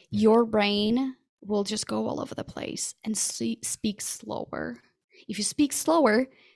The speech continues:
Speaker 2: two things will happen. One, you're able to edit the episode better. You don't have to fiddle around with maybe, uh, having filler words and something else because it doesn't flow naturally.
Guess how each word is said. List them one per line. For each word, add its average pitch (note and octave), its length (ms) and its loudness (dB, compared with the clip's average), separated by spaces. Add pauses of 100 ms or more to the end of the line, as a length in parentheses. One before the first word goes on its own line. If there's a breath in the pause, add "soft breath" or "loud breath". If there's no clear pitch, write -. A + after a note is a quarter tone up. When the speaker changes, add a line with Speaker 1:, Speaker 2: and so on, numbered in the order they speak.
(140 soft breath)
Speaker 2:
two D4+ 200 6
things A#3+ 260 4
will A3 100 2
happen. A3 420 -4 (640)
One, G#3+ 440 2 (320 loud breath)
you're A3 200 4
able B3+ 300 8
to - 180 2
edit A3 420 2 (120)
the A3 280 0
episode G#3 540 0 (580 soft breath)
better. F#3+ 360 4 (100)
You A3+ 120 4
don't A#3 140 6
have A#3 180 2
to B3+ 80 2
fiddle A3 300 2
around G#3+ 560 4
with G3+ 220 -2
maybe, G#3 460 0 (300 loud breath)
uh, G#3+ 320 2
having A3+ 300 2
filler A3 260 4
words G#3+ 580 6
and G3+ 400 -2
something A3 320 2
else G#3+ 200 2
because G#3 360 2
it G#3 100 2
doesn't A3 240 4
flow G#3 320 2
naturally. D4 640 2